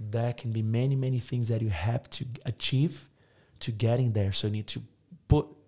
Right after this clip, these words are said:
all the points, like, "I wanna become a developer. What I need? Three years of this university, two years of this." Uh, so, so you write down one by one those licenses. Imagine I,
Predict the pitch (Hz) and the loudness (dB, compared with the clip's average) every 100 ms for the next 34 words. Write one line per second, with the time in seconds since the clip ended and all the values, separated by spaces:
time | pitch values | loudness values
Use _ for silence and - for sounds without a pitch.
0 | _ _ - 120 135 143 139 123 110 110 | _ _ -2 2 4 2 0 0 0 -2
1 | - 110 113 - 117 123 131 123 - - | -8 -8 -8 -8 -4 2 2 2 -2 -20
2 | - - 120 - 123 135 117 117 107 107 | -14 0 0 8 6 8 2 2 2 2
3 | 104 110 113 131 131 120 98 - - - | 2 -2 0 0 0 -2 -4 -8 -8 4
4 | 127 120 117 107 107 - 110 104 107 104 | 6 8 6 4 2 0 -4 -2 -4 -2
5 | 110 101 110 110 - 120 113 117 107 110 | -2 -2 -6 -8 -4 -2 2 4 6 4
6 | 110 - 107 104 101 - - - 123 - | 2 -2 -2 -2 -6 -10 -4 2 2 2
7 | - 131 147 123 139 - 151 147 110 117 | -6 -6 -4 -2 -2 0 -2 -2 -2 0
8 | 135 - 135 165 - - - 120 113 113 | -2 -2 -4 -6 -10 -20 -6 -2 0 0
9 | 113 113 - 117 120 131 143 139 135 | -2 -4 -4 -6 -4 -4 -6 -4 -4